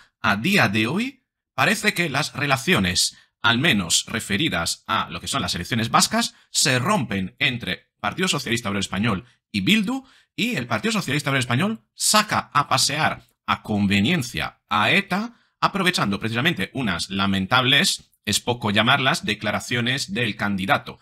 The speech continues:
al Lehendakari para el País Vasco de, eh, la banda, la banda, el partido Bildu. No sé si llamarlo partido o llamarlo banda. Em, quédate conmigo en el vídeo de hoy porque vamos a analizar a nivel psicológico cuál puede ser la estrategia que está aplicando aquí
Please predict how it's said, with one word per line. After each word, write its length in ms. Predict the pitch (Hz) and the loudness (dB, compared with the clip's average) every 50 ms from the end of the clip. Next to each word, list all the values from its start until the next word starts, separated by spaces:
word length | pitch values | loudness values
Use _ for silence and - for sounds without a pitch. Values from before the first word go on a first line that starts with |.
| _ _ _ - | _ _ _ -2
al 140 | - 107 113 | 0 0 2
Lehendakari 500 | 113 110 104 101 101 - - 104 113 123 | 2 0 0 0 0 0 0 0 0 -2
para 180 | 120 104 95 92 | -2 -4 -4 -4
el 80 | 92 | -4
País 220 | - 90 117 110 110 | -4 -4 -4 -2 0
Vasco 500 | 113 110 - - - - 101 127 123 - - _ _ | 0 -2 -2 -2 -4 -6 -6 -6 -6 -10 -16 _ _
de, 500 | - 101 104 127 120 123 123 - _ _ _ _ _ - | -6 -2 0 0 0 0 -2 -6 _ _ _ _ _ -2
eh, 200 | - 113 113 107 | 0 2 2 2
la 200 | 107 101 101 101 | 4 4 4 6
banda, 420 | 113 117 117 104 110 110 - - _ _ _ _ _ _ | 6 6 6 4 2 0 -2 -4 _ _ _ _ _ _
la 100 | - - | -8 -4
banda, 400 | - 113 117 113 104 - - - - | -2 0 0 0 0 -2 -4 -4 -4
el 140 | 113 107 | -6 -4
partido 720 | - - - - - - 113 113 104 107 107 104 - _ _ | -2 -2 -2 -2 -2 -2 0 0 0 0 -2 -4 -8 _ _
Bildu. 400 | 92 95 123 110 95 82 80 - | 0 4 4 4 4 0 -4 -6
No 120 | 98 101 | -6 -4
sé 100 | 110 107 | -4 -4
si 60 | 98 | -2
llamarlo 260 | 104 107 107 101 101 - | -2 -2 -2 -2 -2 -2
partido 300 | 107 92 - 104 107 107 | -4 -4 -4 -4 -4 -2
o 20 | |
llamarlo 320 | 98 92 95 92 98 90 | -2 -4 -4 -6 -6 -6
banda. 400 | 82 80 95 92 90 80 - - - _ - - - _ _ _ | -6 -4 -4 -4 -4 -8 -12 -16 -18 _ -20 -20 -20 _ _ _
Em, 500 | - 143 139 139 135 135 131 131 131 - - - - _ | 0 2 4 4 4 2 0 -2 -2 -4 -8 -14 -6 _
quédate 240 | - 202 208 196 185 | 2 4 6 6 4
conmigo 400 | - 127 110 101 98 98 98 - - | 4 4 4 2 2 0 -2 -2 0
en 100 | 120 120 | 0 2
el 80 | 120 | 2
vídeo 220 | 117 185 180 151 117 | 2 2 0 2 2
de 80 | 104 | 2
hoy 80 | 120 170 | 2 2
porque 280 | - 117 - - 107 | 0 -2 -4 -2 -2
vamos 460 | 98 98 139 160 156 151 156 - - - | 0 0 0 0 0 0 -2 -4 -4 -2
a 60 | - | -2
analizar 540 | 117 123 117 117 110 - - - 101 - - _ - _ _ | -2 0 0 -2 -4 -4 -2 -4 -4 -4 -6 _ -20 _ _
a 100 | - 113 | -2 -2
nivel 280 | 113 117 117 175 185 | 0 0 2 2 2
psicológico 840 | - - - 127 123 - 110 135 - - - 104 - - 98 110 123 120 - - _ _ _ | 2 0 0 -2 -2 -2 -2 0 0 0 -2 -6 -4 -4 -4 -4 -4 -6 -12 -18 _ _ _
cuál 300 | - 147 170 175 175 170 | -2 0 2 2 2 0
puede 320 | - 151 147 - - - | -2 -2 -2 0 2 2
ser 440 | 120 - - - 170 135 104 98 98 | 2 2 0 2 2 2 2 0 0
la 140 | 104 110 113 | 0 0 2
estrategia 720 | 110 - - - 110 107 - - 160 151 - - 190 190 | 2 0 0 0 0 0 2 2 0 0 0 0 -4 -2
que 80 | - 202 | -2 -4
está 300 | - - - 113 107 113 | -6 -4 -2 0 2 2
aplicando 600 | 117 - 110 107 - - 139 117 98 92 90 - | 0 0 -4 -6 -4 -2 -2 -2 -2 -4 -6 -6
aquí 420 | 92 92 - - 139 - - - | -8 -8 -4 -4 -4 -4 -4 -8